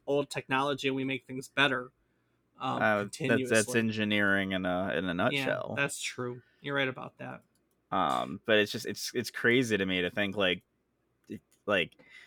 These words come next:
Speaker 2: just you could download it through a cable or phone line.
Speaker 1: Yeah, I know. The fact that we did that regularly, that we had dial-up internet was, I mean, I remember, I remember racing with other people on nascar,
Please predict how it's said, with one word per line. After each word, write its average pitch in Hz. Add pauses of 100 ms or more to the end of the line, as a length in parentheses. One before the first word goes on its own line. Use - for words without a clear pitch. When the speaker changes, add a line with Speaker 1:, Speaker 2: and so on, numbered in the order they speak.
(280)
Speaker 2:
just -
you 104
could 110
download 110
it 104 (1000)
through 107
a 95 (120)
cable 101
or 71
phone 107
line. 69 (500)
Speaker 1:
Yeah, 139
I 135
know. 127 (380)
The 147
fact 165
that 151
we 151
did 143
that 139
regularly, 135
that 135
we 135
had 131
dial-up 127
internet 127
was, 127
I 139
mean, 143
I 135
remember, 135 (500)
I 196
remember 220
racing 180
with 160
other 156
people 160
on 143
nascar, 139